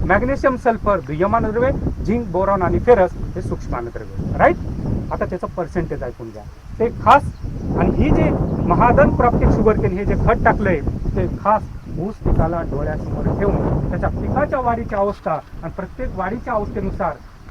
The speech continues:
जी अन्नद्रव्याची गरज आहे, तेवढ्याच प्रमाणाचा अभ्यास करून ते तयार करण्यात आलेलं आहे. आता एका गोळीतले घटक ऐकून घ्या. किती येतं? नऊ, चोवीस, चोवीस. नऊ म्हणजे काय? नत्र. चोवीस काय? स्फुरण. चोवीस काय? पालाश. हे झाले मुख्य अन्नद्रव्ये.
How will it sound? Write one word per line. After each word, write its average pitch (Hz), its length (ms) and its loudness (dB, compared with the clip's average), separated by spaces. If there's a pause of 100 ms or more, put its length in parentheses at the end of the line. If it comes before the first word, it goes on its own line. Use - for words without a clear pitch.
(120)
जी 196 60 -6
अन्नद्रव्याची 269 640 -6
गरज 233 280 0
आहे, 214 180 0
तेवढ्याच 170 640 -12
प्रमाणाचा 165 500 -14
अभ्यास 143 340 -6 (120)
करून 233 240 -4 (420)
ते 196 60 -10
तयार 143 400 -12
करण्यात 120 260 -18
आलेलं 110 220 -20
आहे. 95 100 -20 (380)
आता 143 180 -14
एका 160 240 -12
गोळीतले 170 360 -12
घटक 233 280 -6
ऐकून 135 260 -10
घ्या. - 120 -16 (640)
किती 196 180 -10
येतं? 247 220 -6 (260)
नऊ, 185 360 -6 (320)
चोवीस, 185 300 -6 (140)
चोवीस. 156 220 -6 (360)
नऊ 175 180 0
म्हणजे 226 240 -6
काय? 247 220 -2 (400)
नत्र. 175 380 -2
चोवीस - 480 -4
काय? 247 180 2
स्फुरण. - 640 -2 (260)
चोवीस 202 360 0
काय? 254 240 -2 (300)
पालाश. 180 240 2 (320)
हे 180 80 -8
झाले 180 180 -6
मुख्य 165 280 -10
अन्नद्रव्ये. 110 400 -12